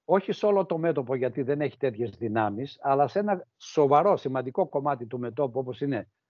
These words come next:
το Μπάχμουντ, το Σολεντάρ και το Ουγκλεντάρ, σε αυτή την περιοχή, α, του Ντανμπάς, πώς προσέφερε όλες αυτές τις υπηρεσίες,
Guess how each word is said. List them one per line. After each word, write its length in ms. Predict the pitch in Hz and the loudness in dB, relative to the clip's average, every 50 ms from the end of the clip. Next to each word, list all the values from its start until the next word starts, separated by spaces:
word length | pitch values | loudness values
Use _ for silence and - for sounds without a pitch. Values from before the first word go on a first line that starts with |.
| _ _ _ | _ _ _
το 140 | - 143 131 | 0 0 0
Μπάχμουντ, 480 | 113 101 143 165 160 - 165 143 135 123 | 2 4 4 4 4 2 -4 -8 -8 -8
το 100 | - 143 | -8 -8
Σολεντάρ 580 | 127 - 143 127 123 120 110 104 139 151 151 135 | -6 -4 -4 -2 -2 -2 -2 0 0 0 0 0
και 120 | 117 139 | -2 -4
το 100 | - 139 | -4 -2
Ουγκλεντάρ, 680 | 131 131 123 107 120 123 120 110 107 143 143 131 107 - | -2 -2 -2 -2 -2 -2 -2 -2 0 0 0 0 0 -4
σε 120 | - 135 | -6 -8
αυτή 200 | 123 - - 151 | -6 -4 -4 -4
την 140 | 120 131 123 | -2 -2 -2
περιοχή, 580 | 120 120 117 117 113 101 - - 98 87 - - _ _ _ _ _ _ _ _ _ | -2 0 0 0 -2 -2 -2 -4 -4 -4 -4 -8 _ _ _ _ _ _ _ _ _
α, 320 | - 110 117 113 107 107 104 _ | -6 -4 -2 0 -2 -2 -4 _
του 300 | - 123 113 117 113 104 90 | -6 -4 -2 -2 -2 -2 -2
Ντανμπάς, 640 | 117 110 104 95 90 104 120 147 190 202 - _ _ _ _ _ _ _ _ _ _ _ _ _ _ _ _ _ | -2 -2 -2 0 0 2 2 2 2 0 -6 _ _ _ _ _ _ _ _ _ _ _ _ _ _ _ _ _
πώς 220 | - - - - | 4 4 4 2
προσέφερε 760 | - - 180 160 - - 190 214 220 214 - 160 135 123 117 123 | 2 0 0 0 2 2 2 2 2 2 2 2 2 2 2 2
όλες 340 | 143 180 196 196 165 - | 4 2 2 2 0 -2
αυτές 300 | 151 120 110 - 165 156 | -4 -4 0 0 0 0
τις 180 | - - 123 - | 0 -4 -6 -6
υπηρεσίες, 880 | 123 110 - 123 117 107 104 - - 127 135 147 170 202 202 - _ | -8 -4 0 0 2 2 0 -2 -4 -2 -2 0 0 -2 -2 -4 _